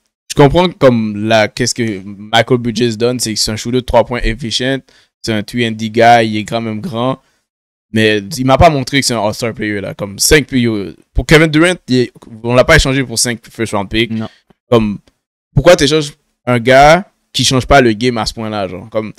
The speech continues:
Speaker 1: t'as déjà O G Anunoby. So, O G Anunoby puis Michael Bridges, c'est littéralement le même type de joueur. So, comme t'es juste allé prendre le deuxième gars, puis là, ça fait que des gars vont avoir moins de touches. Là, t'es rendu un problème parce que Randle, c'est un gars qui prend beaucoup de shots.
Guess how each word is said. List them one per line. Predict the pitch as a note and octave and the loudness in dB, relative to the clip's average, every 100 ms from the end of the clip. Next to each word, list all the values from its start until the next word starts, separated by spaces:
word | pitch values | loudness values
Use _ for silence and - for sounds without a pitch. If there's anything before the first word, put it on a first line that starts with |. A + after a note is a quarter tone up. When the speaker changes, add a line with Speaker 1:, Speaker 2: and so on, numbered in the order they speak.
| _ _ _ _ - | _ _ _ _ 2
Speaker 1:
t'as | B2+ | 2
déjà | C#3+ C#3+ F3 | 4 4 6
O | C3+ | 4
G | A#2+ C3+ | 4 2
Anunoby. | B2+ A2+ G#2+ A2+ G#2+ | 0 -4 -4 -4 -4
So, | - B2 | -4 -4
O | C3 C#3 | 0 4
G | E3+ | 4
Anunoby | E3 C#3+ B2+ D3+ | 4 0 0 0
puis | C#3 B2+ B2+ A2 - | 0 2 0 -2 -2
Michael | A#2 B2 C3+ | 0 2 0
Bridges, | A#2+ A2+ C3+ | -2 -4 -2
c'est | B2+ A#2+ | -2 -2
littéralement | A#2+ B2 A#2 A#2+ B2 B2 | 0 4 4 2 -4 -6
le | A2+ A2+ | -6 -6
même | A2 A#2 G#2+ | -4 -4 -6
type | - A2 | -10 -8
de | G#2+ | -6
joueur. | A2 F#2+ - _ _ _ - | -4 -4 -6 _ _ _ -8
So, | G#2+ - | -8 -6
comme | A#2+ A2+ | -6 -2
t'es | B2+ | -2
juste | C3+ | 2
allé | C3 B2+ | 2 2
prendre | C3+ B2 | -2 -6
le | |
deuxième | A2 B2+ A2+ A#2+ A#2 | -6 -6 -4 -4 0
gars, | A#2 B2 C3 _ _ _ - | 2 4 2 _ _ _ 0
puis | C3 | 2
là, | |
ça | B2+ A#2 | 2 -2
fait | B2 B2 | -4 -4
que | A2 G2 - | -4 -4 -12
des | _ G2+ A2+ | _ -12 0
gars | B2+ | 0
vont | A#2 | 2
avoir | A2 G#2 | 0 -2
moins | G#2 D3 | 0 -2
de | |
touches. | D3+ B2+ - A#2+ C#3 - | 0 -2 0 -4 -4 -6
Là, | - C#3 | 0 0
t'es | C#3 | 0
rendu | A2+ A2 C3 | -2 -2 -6
un | |
problème | A2 A2+ A#2+ B2 | -4 -6 -4 -4
parce | A2 | -4
que | G#2+ G2+ A2 | -4 -6 -2
Randle, | C3 E3 F#3 | 2 4 4
c'est | C3+ | 2
un | |
gars | B2+ D3 | 2 2
qui | B2+ | 0
prend | G#2 A2+ | -8 -6
beaucoup | B2+ C#3+ C3 | -2 -2 -2
de | |
shots. | - A#2 | -2 -2